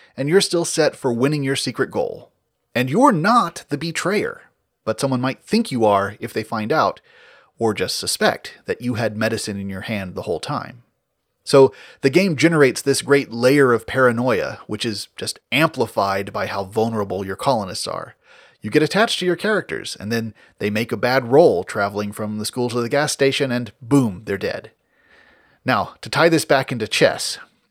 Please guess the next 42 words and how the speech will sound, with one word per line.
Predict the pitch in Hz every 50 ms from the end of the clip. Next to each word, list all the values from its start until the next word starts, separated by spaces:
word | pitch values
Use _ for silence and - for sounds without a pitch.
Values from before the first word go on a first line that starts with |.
| _ -
uh, | 113 113 110 107
Dead | 107 - 147 180
of | - 160 135
Winter | 160 175 165 - 127 120
is | - 139 147 151 147 - -
a | - 131 113
complex | - - - 180 196 180 - 180 160 160 - -
game | - 143 135 131 123 123 123 127 -
with | - 131 120 - - -
a | 113 110
lot | 110 123 147 175 190
of | 165 143 147
rules | 156 147 143 139 135 135 123 -
and | - 123 117
a | 107
lot | 107 123 143 160
of | 143 -
phases | - - 190 202 208 185 135 139 127 117
that | - 127 113 -
have | 131 -
to | - 117
happen | - 127 127 123 - 120 107
each | - 120 123 - - -
turn. | - - 143 107 - - - - - _ _ _ - - - - _ _ _ _ -
I | 127 135
think | 165 151 127
it | 120
is | 143 147 156 160 139 127
very | - - 131 135 135 127
well | 123 117 113
designed | 117 110 104 123 110 110 123 151 180 190 185
to | - - - 120
make | 120 117 113
all | 120 123 123
that | 123 - -
stuff | - - 127 120 - -
as | 104 -
clear | - - 127 113 107
as | 107 -
possible, | - - - 226 - - - 127 117 110 107 - _ _ _ _ _ _ _ -
but | 147 190
it's | 202 196 -